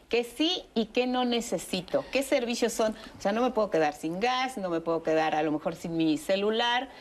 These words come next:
pero sí puedo prescindir de estas suscripciones de streaming o, o saber realmente cuáles son las necesidades familiares y qué sí, y seguramente si, si ponemos a organizarnos de este, de esta manera,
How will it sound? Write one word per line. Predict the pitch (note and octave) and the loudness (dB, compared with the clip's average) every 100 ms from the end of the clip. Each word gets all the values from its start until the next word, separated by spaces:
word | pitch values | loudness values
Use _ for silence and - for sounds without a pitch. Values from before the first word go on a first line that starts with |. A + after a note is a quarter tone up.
| - - | -20 -4
pero | G#3 G3 | 0 2
sí | G3 F#3+ | 0 -2
puedo | G3 G3 | 0 0
prescindir | G3 E3+ G#3 F3 F#3 F#3 | 0 -4 -2 -2 -2 0
de | F3 | 0
estas | F3+ E3 | 0 -4
suscripciones | E3 D#3+ D#3 D3+ - E3+ E3+ E3 | -4 -4 -2 -2 0 0 0 2
de | F3 | -2
streaming | F3 A#3 A#3+ A#3+ A#3 A#3 A#3 - - | -2 0 2 2 2 0 -2 -12 0
o, | F3 - | 0 2
o | G#3 G#3+ | 2 0
saber | G#3 A3 A#3 C4+ G4 - | 0 0 2 2 -2 -6
realmente | C#4 G#3 A#3 A#3 A#3 | -2 0 0 0 -2
cuáles | A#3+ C4 D4 | 0 0 2
son | C#4 | 2
las | C#4 | 2
necesidades | B3+ G#3 F#3 G3 A3+ | 0 -2 0 0 0
familiares | - F#3+ E3 E3+ G#3+ G3+ F3+ C4 - - - - | -2 -2 0 0 0 0 2 0 -2 -18 -20 -6
y | G#3+ | -6
qué | - C#4 | 0 0
sí, | C#4 C#4+ - | 2 -4 0
y | A3+ | -2
seguramente | - A3+ D4 E4+ C#4+ C#4+ D4 | 2 2 2 4 2 4 0
si, | - G#3 F#3 - | 0 -2 -2 -8
si | - F#3 F3 | -6 -4 -2
ponemos | F#3 G3 A3+ C#4 C4 | -2 0 2 2 2
a | |
organizarnos | F#3+ F3 E3+ E3 G#3 G#3+ A#3 A3+ | 0 0 -2 -2 -2 0 0 0
de | G3 | -6
este, | F#3+ A3 G3 | -2 -2 0
de | F#3+ | -2
esta | G3+ A3 | -2 0
manera, | G3+ G#3+ | 2 0